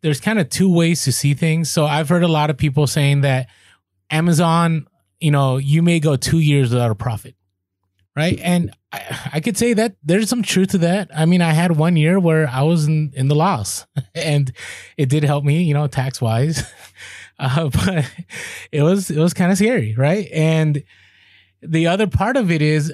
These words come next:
yeah, you when you resell, it is, there is a point where, you know, when you're a hobbyist or we talked about this part-time reseller, like, it's really easy to keep that momentum and keep that investment, right? Because,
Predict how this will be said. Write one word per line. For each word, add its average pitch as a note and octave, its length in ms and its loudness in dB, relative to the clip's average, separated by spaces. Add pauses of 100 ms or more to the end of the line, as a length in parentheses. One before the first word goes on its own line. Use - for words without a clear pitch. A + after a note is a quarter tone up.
yeah, G#3 420 0 (100)
you E3+ 640 0 (220)
when F#3+ 420 0
you C#4+ 180 2
resell, E3 720 0
it E3+ 160 -2
is, F#3+ 300 0
there F3 200 2
is G3+ 100 0
a G3+ 60 -2
point E3 460 -2
where, D3 180 0
you E3 120 0
know, C3+ 240 -2 (840)
when E3 180 0
you're F3+ 200 2
a C#3+ 60 0
hobbyist F#3+ 640 -2
or D3 160 2
we D#3 140 2
talked D#3+ 220 -2
about D3+ 180 -2
this C3+ 120 0
part-time D3+ 380 -2
reseller, D3 440 0
like, B2+ 220 -2
it's - 160 -4
really A#3+ 280 2
easy F3+ 300 2
to C3+ 80 0
keep F3 220 -4
that D#3 120 -4
momentum C#3 500 0
and A#2 160 -2
keep C3 260 -4 (140)
that B2+ 280 -2
investment, A2+ 520 -2
right? D3+ 200 0
Because, D3+ 440 -4